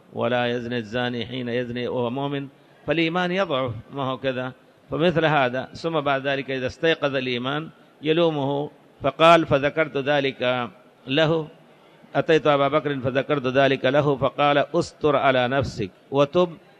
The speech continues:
ولا تخبر أحدا"، فلم أصبر. يعني هذا يدل على إيمان الصحابة في الحقيقة. نعم.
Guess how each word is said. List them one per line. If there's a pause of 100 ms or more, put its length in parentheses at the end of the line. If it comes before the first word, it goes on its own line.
(140)
ولا
تخبر (100)
أحدا"، (300)
فلم
أصبر. (480)
يعني
هذا
يدل
على
إيمان
الصحابة
في
الحقيقة.
نعم.